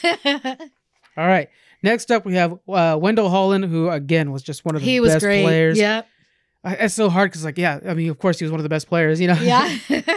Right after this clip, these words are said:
Speaker 2: Uh, he's from Philadelphia. He was winner of, uh, Ghost Island, which is a really good season. He's a, currently a furniture designer,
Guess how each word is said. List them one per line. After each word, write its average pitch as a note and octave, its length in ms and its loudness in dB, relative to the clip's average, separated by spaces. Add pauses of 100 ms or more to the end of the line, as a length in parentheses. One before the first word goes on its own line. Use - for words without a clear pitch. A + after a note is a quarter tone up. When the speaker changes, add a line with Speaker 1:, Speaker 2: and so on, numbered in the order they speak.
(500)
Speaker 2:
Uh, F3+ 120 0
he's F3+ 100 2
from G#3+ 160 -2
Philadelphia. F#3 880 0
He E3+ 60 -2
was D#3+ 160 -6
winner F3 380 2
of, D3+ 680 0
uh, C#3 320 -2
Ghost F3 300 0
Island, E3 340 0
which D3+ 160 -10
is C#3+ 60 -10
a D3 40 -10
really D3+ 120 -6
good D3 120 -10
season. D3+ 360 -6
He's D3+ 120 -8
a, D3+ 60 -8
currently E3 380 -4
a D3+ 40 -2
furniture E3 360 -8
designer, D#3 560 -6